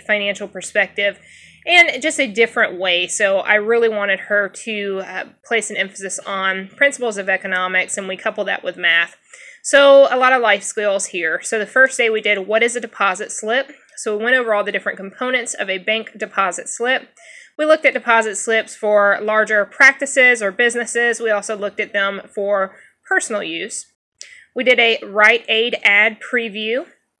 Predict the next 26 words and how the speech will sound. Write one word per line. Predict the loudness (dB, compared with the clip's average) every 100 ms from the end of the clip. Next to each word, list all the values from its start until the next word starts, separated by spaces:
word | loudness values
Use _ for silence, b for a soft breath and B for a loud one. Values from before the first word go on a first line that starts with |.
| B B B B -2
or | 2 2
review, | 0 -4 -4 -6
excuse | -6 -6 -6 -8 -8
me. | -8 -8 -8
And | -6
I | -2
know | 0
that | 2 0
may | -2
sound | 0 2 0 2
funny, | 2 2
but | 0 -4
there's | -4
a | -4
lot | -4 0 2 0
of | 2
mathematics | 2 2 2 4 4 2 -2
when | -10
you | -10
come | -6 -6
into | -4 -8 -10 -16
couponing. | -12 -10 -4 -2 -2 -4
We |
all | -6 -6
know | -8
that. | -4 -4